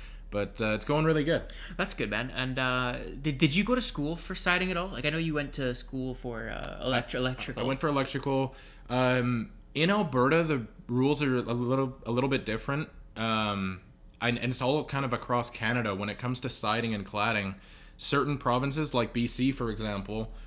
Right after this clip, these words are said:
Speaker 1: require you to take schooling if you wanna, uh, get your, like, level one through journeyman.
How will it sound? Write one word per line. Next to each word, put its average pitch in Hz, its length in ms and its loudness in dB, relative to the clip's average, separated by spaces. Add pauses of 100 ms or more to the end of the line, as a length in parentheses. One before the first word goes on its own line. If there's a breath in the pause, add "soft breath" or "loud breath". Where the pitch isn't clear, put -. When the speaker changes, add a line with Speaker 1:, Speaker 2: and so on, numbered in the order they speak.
Speaker 1:
require 117 360 2
you 113 140 2
to 107 80 0
take 110 240 -2
schooling 131 460 0
if 117 120 -4
you 113 120 0
wanna, 104 360 0 (600)
uh, 98 460 -2 (200)
get 101 140 -2
your, 104 120 -4
like, 98 200 -4
level 98 220 -4
one 101 380 -4
through 101 220 -6
journeyman. 110 520 -2